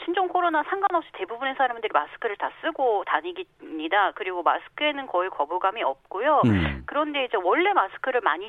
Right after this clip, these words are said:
Speaker 1: 쓰는 철에 코로나 바이러스까지 왔기 때문에 마스크를 쓰는 사람들이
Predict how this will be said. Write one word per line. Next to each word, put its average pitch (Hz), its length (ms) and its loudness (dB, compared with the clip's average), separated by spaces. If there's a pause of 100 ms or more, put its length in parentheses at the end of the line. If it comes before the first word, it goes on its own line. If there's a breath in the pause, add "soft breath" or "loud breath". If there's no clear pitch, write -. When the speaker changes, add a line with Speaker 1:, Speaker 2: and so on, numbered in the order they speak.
Speaker 1:
쓰는 339 300 0
철에 302 380 2
코로나 349 340 2
바이러스까지 190 640 -2
왔기 - 420 -6
때문에 196 500 0
마스크를 240 580 0
쓰는 277 240 -2
사람들이 233 420 0